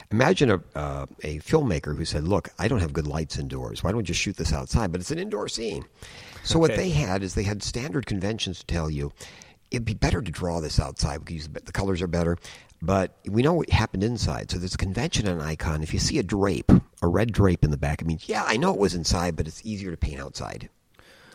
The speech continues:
Speaker 2: Oh, interesting. So,
Speaker 1: <laughs> So
Speaker 2: so
Speaker 1: it's
Speaker 2: there's
Speaker 1: always painted this way.
Speaker 2: You're right. So there's this little drapery that kinda goes around the top of the building, and that's telling you, "Actually, this happened inside,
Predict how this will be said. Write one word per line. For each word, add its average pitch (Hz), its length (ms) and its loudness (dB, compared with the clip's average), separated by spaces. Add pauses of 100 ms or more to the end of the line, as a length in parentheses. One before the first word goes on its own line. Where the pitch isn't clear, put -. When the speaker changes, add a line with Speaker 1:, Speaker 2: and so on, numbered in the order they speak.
(300)
Speaker 2:
Oh, 147 340 8
interesting. 110 500 0
So, 127 340 4
Speaker 1:
<laughs> - 60 -2 (680)
So - 40 2
Speaker 2:
so 151 120 10
Speaker 1:
it's 156 80 12
Speaker 2:
there's - 0 - (100)
Speaker 1:
always 190 160 10
painted 92 240 8
this 78 120 2
way. - 140 2
Speaker 2:
You're 139 160 4
right. 139 240 6
So 127 80 2
there's 120 180 4
this 117 180 0
little 120 120 2
drapery 110 480 -2
that 95 140 -6
kinda 101 160 -4
goes 101 260 -6
around 98 140 -4
the 92 80 -8
top 92 240 -4
of 95 40 -10
the 90 60 -6
building, 92 340 -6
and 78 80 -10
that's 95 160 -8
telling 92 360 -6
you, 73 280 -8 (120)
"Actually, 98 400 -4
this 104 180 -10
happened 87 220 -12
inside, 90 280 -4